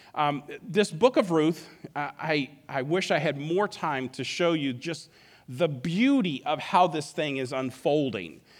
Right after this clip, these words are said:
Uh, there is a, a lot of, uh, symmetry. There are a lot of, uh, literary things that are going on in the book that show how God is reversing everything. We, we, we are in a time where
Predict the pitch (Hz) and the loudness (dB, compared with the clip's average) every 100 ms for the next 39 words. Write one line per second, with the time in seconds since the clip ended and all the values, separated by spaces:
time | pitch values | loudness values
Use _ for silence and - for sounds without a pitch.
0 | - - 131 117 113 139 151 135 147 135 | -20 -10 -2 -2 -2 0 0 0 -2 -2
1 | 127 123 135 135 156 190 196 151 127 - | -4 0 -2 2 4 6 6 4 2 -4
2 | 147 123 117 - 226 220 190 - 156 120 | -2 0 -2 -4 0 2 2 0 -2 0
3 | 123 123 127 135 151 160 131 120 - 123 | -2 2 2 4 6 4 2 -2 -2 0
4 | 117 139 175 208 180 151 143 131 127 160 | 0 4 6 6 6 4 2 -2 -4 -4
5 | 143 131 139 135 143 147 139 143 139 123 | -4 -4 -4 0 2 2 2 2 2 -2
6 | 120 156 139 - - - - 175 - - | 2 4 4 2 -20 -20 -4 -4 -2 2
7 | 233 214 180 160 175 214 233 151 175 147 | 4 4 4 4 4 4 4 2 0 6
8 | 185 190 208 175 151 170 139 120 101 80 | 4 6 2 2 2 2 0 -2 -6 -6
9 | 127 120 139 143 143 131 - - - - | -10 -4 -4 -2 -4 -4 -6 -20 -14 0
10 | 147 147 123 - - - - - 135 165 | 2 2 0 -6 -12 -14 -16 -16 -10 -2
11 | 143 131 - 233 226 233 202 180 170 165 | -2 -2 -2 4 4 4 2 2 4 2
12 | 151 | 0